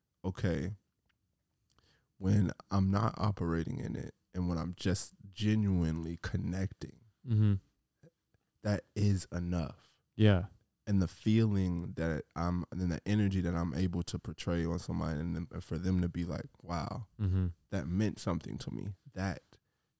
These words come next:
Speaker 1: is enough.
Speaker 2: Yeah.
Speaker 1: Yeah.
Speaker 2: No, it definitely is. You know, it's, it's ironic. I have a,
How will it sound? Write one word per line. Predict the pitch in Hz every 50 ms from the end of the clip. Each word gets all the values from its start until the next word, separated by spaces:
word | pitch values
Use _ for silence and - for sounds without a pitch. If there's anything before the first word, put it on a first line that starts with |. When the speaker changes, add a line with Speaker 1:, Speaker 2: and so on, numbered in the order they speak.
| _ _ _ _ _ _ -
Speaker 1:
is | 110 98 85
enough. | 85 82 85 82 80 - - _ _ _ -
Speaker 2:
Yeah. | 90 87 80 76 - 98 _ _ _ _ _ _ -
Speaker 1:
Yeah. | 82 82 - _ _ _ _ _ _ _ -
Speaker 2:
No, | 98 104 110
it | 98 87 85
definitely | 98 98 - - 92 90 90 90
is. | 90 90 87 - - -
You | 95 95
know, | 95 92 95 95 _ _ _ _ _ _ _ _ _ _ _ _ -
it's, | 98 - 101 -
it's | - 98 - -
ironic. | 92 92 90 90 87 87 85 76
I | 80
have | 85 90 92 90 92
a, | 85 82 82